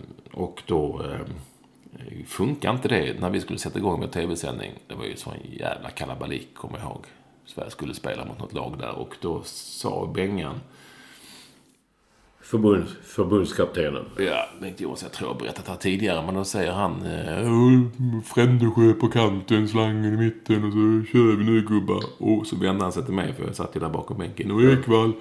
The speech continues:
Speaker 1: du håller koll på tiden."
Speaker 2: <laughs> Ja, det var ju jättebra.
Speaker 1: Ja, vilket jag då inte fick. Alltså, vi fick ju inte, det var ett av kraven till att vi skulle få lov att vara där. Vi fick inte lov att förmedla någonting.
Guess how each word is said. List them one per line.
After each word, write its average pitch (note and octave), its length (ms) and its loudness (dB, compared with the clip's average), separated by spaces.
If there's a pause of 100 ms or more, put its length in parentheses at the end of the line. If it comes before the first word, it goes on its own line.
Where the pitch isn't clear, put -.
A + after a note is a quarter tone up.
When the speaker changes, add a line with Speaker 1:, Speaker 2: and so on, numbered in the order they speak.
(340)
Speaker 1:
du A#2 140 6
håller G#2+ 220 6
koll A2 300 4
på G#2+ 140 -2
tiden." A2 760 2
Speaker 2:
<laughs> - 60 -20 (1160)
Ja, C#3 100 4 (1000)
det - 60 -6 (320)
var A2 80 0
ju A2 80 2
jättebra. E2 400 -4 (280)
Speaker 1:
Ja, G2+ 420 6 (100)
vilket F#2+ 240 0
jag G#2+ 100 6
då G#2 140 6
inte G2+ 160 -2
fick. - 420 -4
Alltså, F#2 260 -4
vi F#2+ 120 -2
fick F#2 220 -8
ju F#2+ 60 0
inte, F#2+ 300 -2
det F#2 120 -2
var F#2 80 -2
ett F2+ 180 -4
av - 140 -8
kraven - 380 -2
till C2+ 100 -8
att - 80 -10
vi - 60 -8
skulle - 200 -10
få D#2+ 100 -6
lov F2 120 0
att E2+ 60 -2
vara E2 240 -4
där. D#2+ 60 -4
Vi D#2+ 80 -4
fick G#2 160 -12
inte C3 200 -8
lov E2 200 -4
att D#2+ 60 -8
förmedla - 680 -6
någonting. - 360 -14